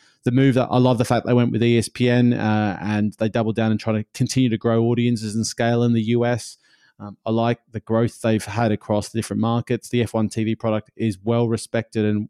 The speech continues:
well regarded globally. Uh, and their, their, their, their growth across social media is just continuing to go from strength to strength, um, not only with Drive to Survive, but just the investment they've made into digital. So there is just a lot to like of what, what they are doing on that side of things.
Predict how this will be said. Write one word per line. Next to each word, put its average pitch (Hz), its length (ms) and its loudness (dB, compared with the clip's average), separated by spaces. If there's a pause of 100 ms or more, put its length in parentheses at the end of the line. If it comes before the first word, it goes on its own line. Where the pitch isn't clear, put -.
well 113 240 -4
regarded 113 720 0 (420)
globally. 135 540 2 (480)
Uh, 127 200 0
and 139 180 4
their, 135 160 6
their, 127 420 6
their, 117 360 0
their 127 120 0
growth 135 340 4
across 127 260 0
social 123 300 2
media 117 380 4
is 92 240 -2
just - 300 -8
continuing 113 480 0
to - 120 -8
go 101 500 0
from 113 220 -4
strength 110 300 -6
to 104 80 -12
strength, 104 540 -8
um, 98 320 -6 (180)
not 110 220 0
only 113 160 2
with 107 200 -2
Drive 107 220 0
to - 80 -16
Survive, 107 500 -2
but 98 140 -8
just - 280 -8
the 107 140 -4
investment 98 420 -6
they've 98 160 -2
made 101 180 -4
into 104 240 -4
digital. 98 500 -10 (340)
So - 140 -2
there 131 140 4
is 139 160 4
just - 140 -4
a 123 40 4
lot 117 220 0
to 110 100 0
like 110 260 2
of 117 60 -2
what, 107 240 0
what 107 220 -6
they 110 120 0
are 107 200 2
doing 113 260 0
on 113 100 0
that - 160 -6
side 123 200 0
of 127 100 -2
things. 151 300 -2